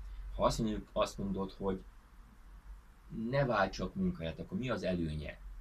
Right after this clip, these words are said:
Marad minden a régiben, tök jó, kényelmes,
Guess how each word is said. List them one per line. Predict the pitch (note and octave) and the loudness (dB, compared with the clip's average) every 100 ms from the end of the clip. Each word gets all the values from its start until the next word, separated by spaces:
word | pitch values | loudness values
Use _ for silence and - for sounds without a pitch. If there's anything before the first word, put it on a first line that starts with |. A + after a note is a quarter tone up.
| - - - | -14 -20 -10
Marad | B2 A#2+ G2+ F#2+ | 0 4 4 6
minden | F2+ E2 | 4 4
a | D#2 | 0
régiben, | G2 G2+ F#2 E2 D#2+ E2 | -2 -2 -2 0 0 -2
tök | - - - | -2 -2 0
jó, | F2 E2 - | -2 -2 -4
kényelmes, | G2 F#2+ F2 D#2+ D#2 D2+ - - - | 0 4 4 2 0 -2 -2 -8 -10